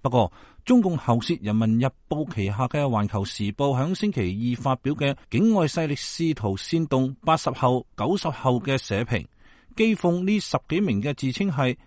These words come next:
八十後同九十後在美中國留學生，日前就八九政治風波發表充滿咗民運味，好似係被手把手教住寫出嚟嘅極端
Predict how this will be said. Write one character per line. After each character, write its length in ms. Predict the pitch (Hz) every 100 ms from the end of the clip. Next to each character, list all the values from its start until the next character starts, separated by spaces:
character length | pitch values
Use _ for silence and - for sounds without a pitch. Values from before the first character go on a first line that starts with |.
| -
八 140 | 185 185
十 120 | 151
後 220 | 135 143
同 220 | 143 110 107
九 180 | 101 180
十 140 | -
後 260 | - 131 120 -
在 240 | 139 131
美 340 | 131 123 151 -
中 140 | -
國 120 | 190 170
留 180 | 95 85
學 80 | 95
生， 260 | - 165 165 - - - -
日 100 | -
前 220 | - 113
就 200 | 120 151
八 180 | 147 165
九 220 | 160 147
政 240 | 196 165 156
治 120 | 135 131
風 180 | - 190
波 140 | 190 180
發 160 | - 135
表 180 | 143
充 260 | 160 196 180
滿 140 | 139
咗 160 | 127 143
民 280 | 170 90 87
運 240 | 107 104
味， 260 | 107 80 - -
好 160 | - 196
似 100 | 214
係 100 | 165
被 200 | 143 139
手 240 | - 139
把 140 | 190 175
手 280 | - 127 -
教 260 | 156 139 147
住 220 | - 123
寫 340 | 120 - 123
出 140 | 170 101
嚟 200 | 92 71
嘅 220 | 123 120 -
極 100 | 117 -
端 140 | -